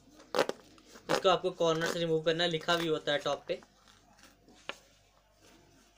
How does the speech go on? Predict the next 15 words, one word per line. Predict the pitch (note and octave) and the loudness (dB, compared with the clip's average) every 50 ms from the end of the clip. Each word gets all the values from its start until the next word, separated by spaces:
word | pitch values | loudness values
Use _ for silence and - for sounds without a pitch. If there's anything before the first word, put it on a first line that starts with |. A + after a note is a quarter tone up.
| - _ _ - _ - - - - - - - - - - - - - _ _ _ _ _ - - - - - _ - - | -20 _ _ -20 _ -14 -14 -14 -12 -10 -8 -4 -4 -2 -2 -4 -8 -8 _ _ _ _ _ -20 -20 -20 -20 -20 _ -20 -16
So | - D3 | -12 -12
इसको, | C3 - - - D3 | -12 -12 -12 -10 -8
ये | C3+ C3 C3+ C#3 C#3 | -6 -6 -6 -4 -4
रहा | C#3 C3+ | -4 -4
इसका | C3 C3 - - D3 C3+ B2+ C3 | -4 -8 -10 -12 -10 -8 -6 -4
ये, | C#3+ F3+ A#3+ - - - - - - - - - - - - - - - - - - - | -6 -6 -6 -10 -20 -20 -20 -20 -20 -20 -20 -20 -20 -20 -20 -20 -20 -20 -20 -20 -12 -8
and | D3 D3+ | -6 -6
इसको | D#3 - E3+ E3+ | -6 -2 0 0
अंदर | D#3+ D#3 D#3 | 0 0 -2
से | D#3 - D3 | -2 -2 -6
open | C#3 C#3+ D3 | -8 -8 -10
कर | C#3+ D3 C#3 | -8 -6 -6
लेता | C#3 C3+ - C#3+ | -6 -6 -6 -8
हूँ | C#3+ D3 | -8 -8
मैं। | F3+ | -12